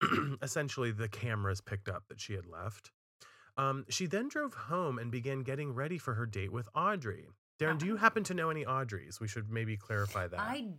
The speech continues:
Speaker 2: don't. Not any personal relationship, no.
Speaker 1: Okay, just checking in about that.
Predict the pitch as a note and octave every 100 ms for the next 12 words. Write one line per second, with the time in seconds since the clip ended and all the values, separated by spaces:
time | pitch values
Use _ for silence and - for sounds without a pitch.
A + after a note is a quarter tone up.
0 | - G3+ A3 F#3 - - F3+ F#3 G3 G#3
1 | G3 - F3+ F3+ E3+ D3+ D3+ A#2 - -
2 | - - A2+ D3 C#3+ B2+ - G#2+ - C#3
3 | B2 G#2+ F2+ E2+ E2+ F2 G2 E2+ - E2